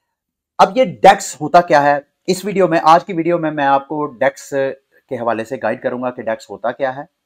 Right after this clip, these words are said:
आप कितने किस्म के मार्केट में डेक्सेस मौजूद हैं, क्रिप्टो मार्केट में, कैसे आप उन डेक्सेस से बेनिफिट उठा सकते हैं, being a trader आप कैसे बेनिफिट उठा सकते हैं, और being a investor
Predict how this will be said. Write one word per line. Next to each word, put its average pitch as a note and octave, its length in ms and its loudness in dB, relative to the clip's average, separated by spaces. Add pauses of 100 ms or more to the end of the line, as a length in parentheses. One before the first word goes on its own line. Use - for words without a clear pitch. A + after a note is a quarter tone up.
(520)
आप B2 280 2 (640)
कितने F#3 280 -6
किस्म E3 260 -6
के E3+ 120 -4
मार्केट C3+ 400 -4
में C#3 120 -10
डेक्सेस A#2 380 -10
मौजूद A2+ 300 -10
हैं, B2+ 220 -8
क्रिप्टो C3 260 -2
मार्केट A#2+ 420 -4
में, A2+ 120 -16 (840)
कैसे F3 440 -2
आप C#3 340 0 (400)
उन F#3+ 280 -6
डेक्सेस C#3+ 400 -6
से C3+ 80 -4
बेनिफिट B2+ 400 -8
उठा A#2 240 -4
सकते - 240 -12
हैं, B2+ 160 -8
being B2 240 -4
a - 100 -12
trader C3 260 2
आप D#3+ 220 2
कैसे C#3 480 -4 (320)
बेनिफिट C#3 300 -4
उठा C3+ 260 0
सकते - 220 -8
हैं, F3 100 -2
और F#3+ 220 -2
being F3+ 140 -4
a G3+ 120 2
investor G3 420 -2